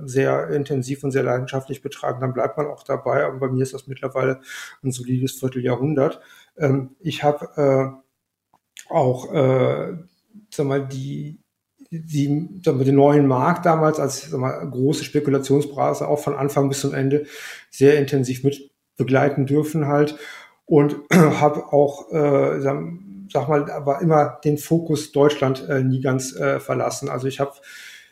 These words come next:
von jeher einen besonderen Augenmerk auf, äh, den deutschen Aktienmarkt gehabt, weil meine verschiedenen Tätigkeiten, die ich hatte, immer dazu geführt hatten, dass ich extrem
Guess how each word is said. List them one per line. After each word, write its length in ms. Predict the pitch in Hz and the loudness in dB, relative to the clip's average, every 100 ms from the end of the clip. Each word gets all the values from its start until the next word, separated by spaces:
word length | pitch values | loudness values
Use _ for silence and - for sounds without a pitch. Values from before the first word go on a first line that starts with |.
| _ | _
von 340 | - 139 135 | -2 2 4
jeher 680 | 127 147 156 147 143 143 - | 6 6 6 6 4 2 2
einen 460 | 131 139 165 170 | -2 -4 -6 -8
besonderen 400 | 131 135 139 135 | -2 0 2 0
Augenmerk 500 | 147 135 139 127 131 | 0 0 2 0 0
auf, 220 | 143 - - | -4 -8 -6
äh, 280 | 147 139 | -2 0
den 200 | 135 131 | -2 -8
deutschen 360 | 131 139 143 165 | -4 -2 -2 -6
Aktienmarkt 540 | 151 - 143 139 143 | -8 -8 -4 -2 -2
gehabt, 280 | 139 135 - - - - | -2 -4 -4 -20 -10 0
weil 160 | 135 | 2
meine 220 | 139 135 | 2 0
verschiedenen 480 | 135 131 - 139 139 | 0 -4 -2 0 0
Tätigkeiten, 640 | 135 135 139 - 135 131 135 | 2 0 0 -2 -2 0 -4
die 100 | 135 | -6
ich 120 | - | -4
hatte, 200 | 127 143 | -2 -2
immer 180 | 143 135 | 0 2
dazu 300 | 139 - 131 | 0 -2 -10
geführt 360 | 123 - 143 143 | -10 -2 0 0
hatten, 180 | 139 | -2
dass 120 | 131 127 | -4 -4
ich 120 | 143 | -8
extrem 440 | 143 - - 127 | -8 -6 0 0